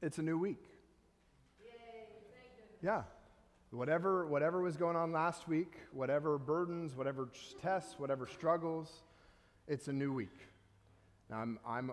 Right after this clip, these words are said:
Speaker 1: also aware that means we've got new struggles, but His mercy is new every day. And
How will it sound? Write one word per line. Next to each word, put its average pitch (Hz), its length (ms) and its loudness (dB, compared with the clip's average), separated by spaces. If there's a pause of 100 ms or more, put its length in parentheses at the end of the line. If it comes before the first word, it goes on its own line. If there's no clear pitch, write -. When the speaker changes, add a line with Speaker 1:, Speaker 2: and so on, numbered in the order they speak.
(120)
Speaker 1:
also 117 280 -2
aware 120 300 0
that 117 140 -2
means 113 520 -8
we've 120 160 -6
got 117 120 -2
new 127 140 -2
struggles, 135 500 -2
but 123 360 4 (1040)
His 131 200 -2
mercy 175 340 2
is 151 140 2
new 156 140 2
every 147 200 2
day. 131 260 0 (1500)
And 123 560 -2